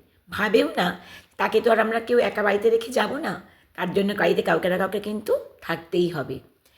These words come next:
আমি এটা বুঝে পাই না, কারণ যার পোষ্য তার কিন্তু দায়িত্ব যে বিয়ে বাড়িতে তাকে নিয়ে গেলে কী করে তাকে মেনটেন করবে, কী করে তাকে হ্যান্ডেল করবে, যাতে কারোর অসুবিধা না হয়, এটা তো তারই দেখার দায়িত্ব, তাই না?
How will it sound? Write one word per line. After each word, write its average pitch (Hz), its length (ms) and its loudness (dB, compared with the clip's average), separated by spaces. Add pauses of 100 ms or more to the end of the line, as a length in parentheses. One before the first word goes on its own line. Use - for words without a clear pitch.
(220)
আমি 269 160 2
এটা - 160 4
বুঝে 226 260 2
পাই 233 220 0
না, 170 200 -4 (440)
কারণ 262 300 2 (240)
যার 240 280 6 (140)
পোষ্য 233 520 2 (180)
তার 233 200 6 (100)
কিন্তু 285 260 -6
দায়িত্ব 196 680 0 (500)
যে 202 320 4
বিয়ে 226 220 4
বাড়িতে 214 200 4
তাকে 208 240 -4
নিয়ে 196 260 0
গেলে 202 220 2
কী 202 120 -12
করে 196 180 2
তাকে 196 260 2
মেনটেন 180 380 0
করবে, 180 280 2
কী - 100 -8
করে 202 180 0
তাকে 202 320 -4 (280)
হ্যান্ডেল 240 400 2
করবে, 151 440 -2 (520)
যাতে 180 180 -8
কারোর 190 280 4
অসুবিধা 202 460 0
না 196 120 -2
হয়, 208 120 -2
এটা - 120 -6
তো 285 80 -6
তারই 247 320 2
দেখার 190 380 0
দায়িত্ব, - 360 -4
তাই 180 180 -6
না? 277 240 -6